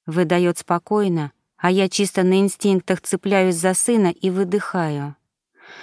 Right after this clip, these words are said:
«Что тебе нужно от меня, Баграт? Оставь меня в покое. Я отработала долг». «Отработала?»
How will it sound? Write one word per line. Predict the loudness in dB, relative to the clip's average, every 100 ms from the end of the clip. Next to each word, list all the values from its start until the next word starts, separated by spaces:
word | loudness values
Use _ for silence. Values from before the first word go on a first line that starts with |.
| -20 -20 -14
«Что | -8 -2 -2
тебе | -2 -2 2
нужно | 4 4 2 2 0
от | 0 2
меня, | 2 2 2
Баграт? | 0 0 2 0 0 -4 -12 _ _ _ _
Оставь | -4 -4 -2 2 2 4
меня | 2 4 2
в | 0
покое. | -2 0 0 2 0 -4 -10 _ _
Я | 0 4 4
отработала | 4 2 2 4 2 2 0 0
долг». | 2 0 0 -4 -14 _ _ _ _ _ _ _ _ _ _ _
«Отработала?» | -6 -6 -4 -4 -4 -4 -4 0 0 0 -2